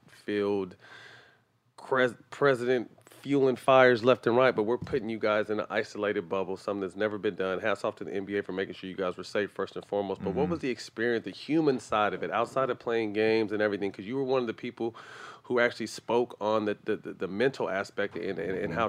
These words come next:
Speaker 1: tough it was for you at times being in that bubble, isolated from your family and the world.
Speaker 2: Right. It was hard. I ain't gonna lie. It was hard. Um, you know, up, up until this point, ten years in,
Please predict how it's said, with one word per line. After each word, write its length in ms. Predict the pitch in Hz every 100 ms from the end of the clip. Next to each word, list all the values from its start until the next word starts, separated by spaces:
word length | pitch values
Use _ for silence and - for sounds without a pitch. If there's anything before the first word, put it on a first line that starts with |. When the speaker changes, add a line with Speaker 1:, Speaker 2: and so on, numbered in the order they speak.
| -
Speaker 1:
tough 200 | 147 147
it 80 |
was 220 | 113 104 107
for 140 | -
you 160 | 104 98
at 120 | 90
times 380 | - 104 95 90
being 260 | 101 107 98
in 100 | 110
that 220 | 104 90
bubble, 200 | 101 90
isolated 520 | 104 113 - 107 107
from 160 | 107 104
your 80 | 101
family 380 | - 104 104
and 160 | 98 95
the 40 |
world. 380 | 92 98 95 - - - -
Speaker 2:
Right. 280 | 82 113 98
It 120 | 110
was 180 | 190 131
hard. 440 | 107 123 127 98 -
I 160 | - 123
ain't 100 | 117
gonna 160 | 101 101
lie. 380 | 107 107 95 85
It 60 | 95
was 160 | 127 92
hard. 520 | 95 98 95 85 -
Um, 680 | 92 92 92 87 85 82 82 _ _ _ -
you 80 |
know, 180 | 175 101
up, 140 | 101 110
up 240 | 101 -
until 180 | 107 -
this 160 | 110
point, 300 | - 101 87
ten 180 | - 117
years 280 | 95 87 85
in, 240 | 104 95